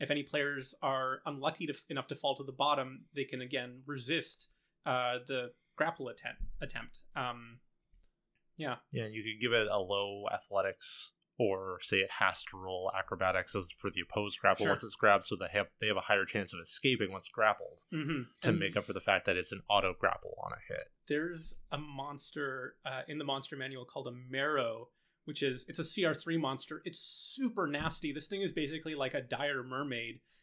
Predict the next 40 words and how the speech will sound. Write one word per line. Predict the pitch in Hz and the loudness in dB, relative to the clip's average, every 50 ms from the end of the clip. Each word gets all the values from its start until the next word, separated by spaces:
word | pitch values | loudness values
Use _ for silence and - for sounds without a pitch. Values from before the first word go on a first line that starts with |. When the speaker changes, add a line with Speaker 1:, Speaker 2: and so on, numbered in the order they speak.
| _ _ - | _ _ 0
Speaker 1:
And | 156 135 147 156 147 - | 2 4 4 2 0 -2
<laughs> | - | -2
it, | 135 - - - - - - _ - - - - - | -4 -4 -4 -6 -8 -10 -14 _ -20 -20 -8 2 4
the | 185 170 | 4 6
way | 165 180 214 | 8 8 6
it's | 220 208 - | 6 4 2
set | - - - | 0 2 4
up, | 151 151 - - | 4 4 2 0
it | 175 135 | -2 0
has | 131 165 156 160 | 2 2 2 2
a | 143 | 0
harpoon | - - - 160 151 - - - - 247 233 180 139 127 127 131 - _ - - - | -2 0 2 0 2 2 2 2 2 2 2 0 0 -2 -4 -8 -12 _ -16 -14 -12
that's | 165 - | -10 -10
attached | 139 - - 151 165 160 - - | -6 -4 -2 -2 -2 -4 -6 -6
to | 180 170 | -4 -4
a | 151 | -2
rope. | 135 135 123 120 117 - - - - _ _ _ _ _ _ - | 0 0 0 0 -2 -6 -12 -20 -20 _ _ _ _ _ _ -2
Um, | - 131 131 135 131 131 131 127 147 - - | 0 2 2 2 0 -2 -4 -8 -10 -6 -2
and | 151 139 139 131 135 143 147 - _ _ _ _ - | 0 0 0 0 -4 -6 -10 -14 _ _ _ _ -14
you | - - 143 165 | -8 -2 0 0
don't | 175 170 - | 0 0 -2
have | - - 151 156 | -4 -6 -6 -6
to | - 160 | -6 -4
run | 147 139 143 170 | -2 0 0 0
it | 165 165 | 0 -2
this | 160 - - - | -4 -2 0 0
way, | 175 175 175 | 0 2 2
but | 165 156 143 | 2 2 2
I | 131 | 2
think | - 151 143 | 2 -2 -4
this | 147 131 - 131 | -4 -6 -8 -8
is | - | -10
kind | - - 147 139 127 | -8 -6 -4 -4 -4
of | 123 | -4
the | 131 127 | -4 -4
way | 135 135 131 | -2 -2 -2
it | 135 147 | -2 -4
was | 135 123 - | -6 -8 -6
designed, | 135 123 113 135 143 151 135 127 131 131 127 120 | -6 -6 -2 -2 0 0 -2 -2 -6 -10 -8 -4
where, | 147 139 127 127 123 127 | -2 -2 0 -2 -4 -6